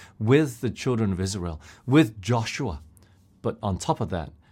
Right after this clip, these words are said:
God also put the fear of him in the kings that were surrounded them,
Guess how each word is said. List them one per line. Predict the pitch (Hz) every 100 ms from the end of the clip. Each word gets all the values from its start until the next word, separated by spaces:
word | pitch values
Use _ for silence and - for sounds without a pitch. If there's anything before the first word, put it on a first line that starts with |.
| _ 101
God | 87 135 151 151
also | 139 139 - 117
put | - 151
the | 113
fear | - - - 180 147 82 78 - _ -
of | 101 -
him | - 160 87 85 - - -
in | 127 110
the |
kings | 104 - - 156 156 165 170 160 - _
that | - 117
were | 110
surrounded | - 127 107 107 135 160 190 139 87
them, | 95 87